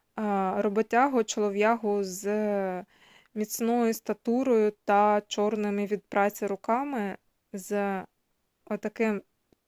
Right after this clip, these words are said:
гламурним трендовим девайсом, та ще й в рожевому кольорі.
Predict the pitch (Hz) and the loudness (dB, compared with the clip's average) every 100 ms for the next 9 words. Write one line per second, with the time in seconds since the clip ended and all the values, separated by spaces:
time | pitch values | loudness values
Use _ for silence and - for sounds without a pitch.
0 | _ _ _ 214 226 247 254 269 226 208 | _ _ _ -2 2 4 4 4 4 0
1 | 202 226 240 226 208 202 185 - 190 208 | 0 2 2 2 0 0 -2 -2 2 4
2 | 214 277 277 220 190 - _ _ _ _ | 6 4 2 -2 -4 -8 _ _ _ _
3 | _ _ _ _ _ _ - 185 - 202 | _ _ _ _ _ _ -12 -6 -2 0
4 | 185 - 190 208 208 220 208 202 202 202 | -2 -4 -2 0 2 4 4 2 -2 -2
5 | 233 220 202 175 | 2 4 4 0